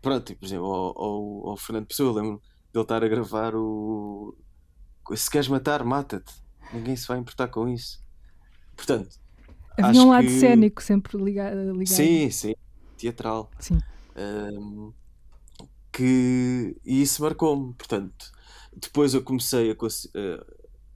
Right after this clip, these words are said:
Speaker 1: a, a considerar-me leitor foi a partir da Escola Profissional de Teatro de Cascais, porque tínhamos várias disciplinas que era, que era exigido muitas leituras teóricas, como peças de teatro, ah,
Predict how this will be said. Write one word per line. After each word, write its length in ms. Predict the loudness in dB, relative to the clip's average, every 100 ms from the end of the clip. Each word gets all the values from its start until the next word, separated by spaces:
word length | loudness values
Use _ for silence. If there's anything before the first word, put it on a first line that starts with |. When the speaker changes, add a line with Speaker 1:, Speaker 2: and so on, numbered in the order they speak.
| -20 -18
Speaker 1:
a, 60 | -16
a 20 |
considerar-me 680 | -10 -8 -6 -4 -4 -4 -6
leitor 360 | -6 -4 -2 -4
foi 240 | -2 -2
a 60 | -2
partir 260 | -4 -8 -6
da 60 |
Escola 320 | -6 -2 -2
Profissional 500 | -4 -8 -10 -6 -6
de 80 | -6 -12 -20 -16
Teatro 260 | -6 -6 -8
de 60 | -14
Cascais, 580 | -12 -8 -6 -6 -8 -18 _ -20 -20 -20 -20 -20
porque 180 | -8 -4
tínhamos 300 | -2 -2 -2
várias 260 | -2 -2
disciplinas 680 | -6 -6 -8 -6 -6 -4 -6
que 100 | -6
era, 140 | -6 -6 -12 -20 -14
que 100 | -8
era 140 | -6
exigido 680 | -6 -6 -6 -4 -4 -4 -12 -20 -20 -20 -20 -10
muitas 340 | -2 0 0 -2
leituras 760 | -4 -4 -2 -2 -2 -6 -10 -16 -20 -20
teóricas, 920 | -8 -4 -4 -4 -10 -12 -10 -10 -14 -16 -16
como 440 | -12 -12 -12 -16 -12
peças 300 | -10 -6 -6
de 100 | -6
teatro, 600 | -4 -4 -2 -6 -12 -16 -18 -20 -20 -20 -20 -20 -10
ah, 760 | -4 0 0 0 -2 -4 -6